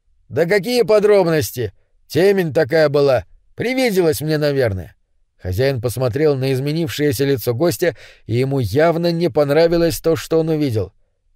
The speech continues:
«А ты, парень, совсем болезный, как я погляжу». Впрочем, молодой человек этого уже не слышал.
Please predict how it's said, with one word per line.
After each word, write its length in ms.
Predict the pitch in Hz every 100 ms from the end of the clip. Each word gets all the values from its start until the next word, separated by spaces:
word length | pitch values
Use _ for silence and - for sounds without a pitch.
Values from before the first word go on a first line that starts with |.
| _
«А 160 | - 101
ты, 220 | - 196
парень, 480 | 135 180 190 202 190
совсем 640 | 202 196 147 170 170 175
болезный, 800 | 170 170 156 160 165 160 147 156
как 180 | 131 147
я 200 | 139 151
погляжу». 640 | 110 143 139 139 113 107 - _ _ _ _ _
Впрочем, 600 | _ _ 104 120 143 135 - _ _ _
молодой 400 | 95 123 143 170
человек 420 | 135 151 165 170 -
этого 280 | 214 147
уже 280 | 147 139 139
не 120 | 135
слышал. 440 | 120 113 101 78